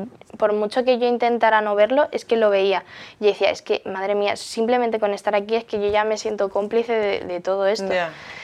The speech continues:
Speaker 1: Era, mm, terrible. Y ya desde ahí, o sea, mis amigos decían, "Bueno, pues, eh, este fin de semana", yo decía, "Yo no voy". Y, o sea, ellos no lo entendían, porque decían, "Pero si no vamos a hacer nada, tal",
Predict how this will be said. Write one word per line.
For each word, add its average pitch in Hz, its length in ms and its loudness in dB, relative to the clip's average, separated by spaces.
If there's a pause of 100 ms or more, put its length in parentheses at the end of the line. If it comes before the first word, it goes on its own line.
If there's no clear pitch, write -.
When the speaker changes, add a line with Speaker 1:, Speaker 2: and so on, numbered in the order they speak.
(120)
Speaker 1:
Era, 208 500 8
mm, 202 260 -10 (440)
terrible. 190 380 -2 (440)
Y 233 160 6
ya 208 220 8
desde 220 180 2
ahí, 220 440 4 (100)
o 190 40 2
sea, 196 160 0
mis 196 160 -6
amigos 208 280 2
decían, 196 380 -2
"Bueno, 233 240 2
pues, 208 640 4
eh, 233 320 6
este 302 280 4
fin 294 140 -2
de 302 80 0
semana", 294 360 2
yo 226 160 0
decía, 202 280 2
"Yo 190 160 -4
no 190 100 -6
voy". 175 200 -2 (600)
Y, 247 220 4 (140)
o 240 60 0
sea, 240 220 8
ellos 269 280 6
no 277 140 6
lo 277 80 4
entendían, 254 720 4
porque 196 360 0
decían, 196 320 -4
"Pero 190 160 0
si 202 420 0
no 214 140 2
vamos 285 240 2
a 294 60 6
hacer 247 420 2
nada, 269 320 2
tal", 277 220 4